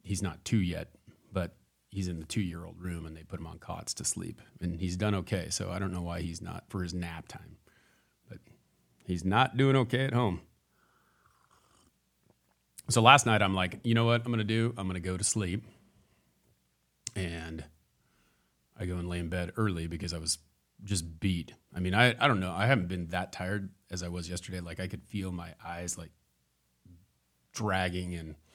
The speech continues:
I had, <laughs> I had a couple cups of coffee.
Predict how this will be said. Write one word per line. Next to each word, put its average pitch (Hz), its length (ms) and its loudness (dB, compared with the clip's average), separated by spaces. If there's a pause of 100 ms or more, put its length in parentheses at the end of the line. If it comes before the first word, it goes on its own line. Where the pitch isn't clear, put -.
(1000)
I - 80 -6
had, - 240 0 (180)
<laughs> 127 100 6 (800)
I - 40 -2
had 82 260 0
a - 360 -20
couple - 140 -10
cups - 240 -8
of - 40 -12
coffee. 107 580 6